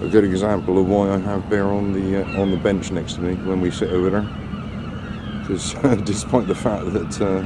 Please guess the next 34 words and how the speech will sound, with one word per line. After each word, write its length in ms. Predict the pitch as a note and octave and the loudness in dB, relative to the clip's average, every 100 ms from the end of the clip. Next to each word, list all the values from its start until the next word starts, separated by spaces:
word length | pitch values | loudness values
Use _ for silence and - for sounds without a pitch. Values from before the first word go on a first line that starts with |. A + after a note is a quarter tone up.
| G2+ | -2
there's 180 | F#2+ F#2 | -2 0
allegedly 500 | G2+ G2 F2+ F2+ F#2 | 2 2 2 2 2
no 260 | F#2 F2+ | 4 2
traffic 440 | - A2 G#2 F2+ - | 2 0 0 -2 -2
there, 220 | F2+ G#2+ - - - - - - - - - - | -4 -4 -8 -10 -10 -10 -10 -10 -8 -8 -8 -6
that's 140 | G2 | -4
the 80 | G2 | -2
bench 300 | F2+ F#2 F#2 | 0 0 0
we 100 | F2+ | -2
sit 200 | - F#2+ | 0 0
on 220 | F#2+ G2+ | 2 4
right 180 | F#2+ F#2+ | 4 2
at, 280 | F#2 F#2+ F#2 | 2 0 -2
at 120 | F#2+ F#2+ | -2 2
the 120 | F#2 | 2
end, 260 | F2 E2 | 2 0
just 220 | E2+ D#2+ F#2 | 0 0 2
there. 180 | E2 D#2 - - - - - - - - - - F2+ | 2 0 -6 -8 -8 -8 -8 -8 -8 -8 -8 -6 -4
That's 240 | F#2 - | -4 0
why 220 | F#2+ F2+ | 2 4
I 60 | F2+ | 2
have 240 | F2+ D#2+ | 2 0
bear 140 | F#2 F2+ | 0 2
on 160 | F2 | 2
the 60 | E2 | 2
bench. 420 | D2+ D2+ D2+ - | 0 -2 -4 -8
There's 160 | D2+ D#2+ | -6 -2
a 60 | |
lot 260 | E2 F2+ F2 | 2 4 2
of 100 | E2 | 0
traffic 300 | F#2+ D#2+ - | -2 -4 -4
goes 180 | D#2+ D#2 | -4 -4
down 180 | E2 D#2+ | -4 -4
there. 100 | D#2+ | -6